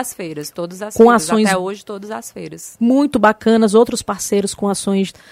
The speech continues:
Speaker 2: A prefeitura, inclusive, chega junto da Feira Massa. É uma, é uma iniciativa coletiva, é população, é iniciativa pública, é iniciativa privada. A gente vai falar disso no próximo bloco. Quem quer fazer o programa com a gente, John?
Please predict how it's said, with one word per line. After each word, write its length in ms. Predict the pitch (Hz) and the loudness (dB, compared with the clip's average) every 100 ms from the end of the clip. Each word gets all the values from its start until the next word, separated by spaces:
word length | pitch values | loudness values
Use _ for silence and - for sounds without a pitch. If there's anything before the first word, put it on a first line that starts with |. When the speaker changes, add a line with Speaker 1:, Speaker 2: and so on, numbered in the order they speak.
| - | -14
Speaker 2:
A 80 | - | -8
prefeitura, 520 | - 254 302 - 359 | 0 0 0 2 2
inclusive, 440 | 370 277 247 240 254 | 2 0 0 0 -2
chega 320 | - 254 226 | -2 0 2
junto 280 | 202 208 196 | 2 0 -2
da 100 | 185 | -4
Feira 240 | - 180 | -2 -2
Massa. 560 | 175 185 220 226 247 240 - _ _ - | -2 -2 -2 -4 -4 -6 -10 _ _ -6
É 120 | 214 | -4
uma, 280 | 220 202 196 | 0 0 0
é 80 | |
uma 460 | 196 214 214 202 190 | 0 0 0 0 0
iniciativa 760 | 185 196 - 196 - 220 208 190 | -2 -2 -4 -6 -2 -2 0 0
coletiva, 560 | - 226 220 - 196 | 4 4 4 0 -2
é 40 | 190 | 0
população, 680 | 202 - 196 196 - 233 247 | 0 0 2 2 2 0 2
é 40 | |
iniciativa 500 | 226 - 196 214 196 | 0 -2 -4 -2 -2
pública, 440 | - 240 240 247 | 0 0 2 0
é 40 | 233 | -2
iniciativa 420 | 220 214 - 214 | -2 -4 -4 -4
privada. 460 | 214 214 190 196 208 | -2 -2 -2 0 -2
A 20 | |
gente 100 | 208 | -2
vai 100 | 202 | -4
falar 160 | 208 | -2
disso 240 | 190 190 196 | -4 -6 -6
no 40 | |
próximo 320 | 190 185 202 190 | -4 -4 -4 -2
bloco. 460 | 196 220 226 254 - _ _ _ | 2 2 2 -6 -8 _ _ _
Quem 160 | - 202 | -6 -4
quer 180 | 208 202 | 0 0
fazer 200 | 202 190 | 2 2
o 40 | |
programa 260 | - 185 190 | 2 2 2
com 80 | 190 | 2
a 60 | |
gente, 260 | 180 202 214 | 4 2 0
John? 540 | 180 196 196 214 254 | 2 4 6 4 2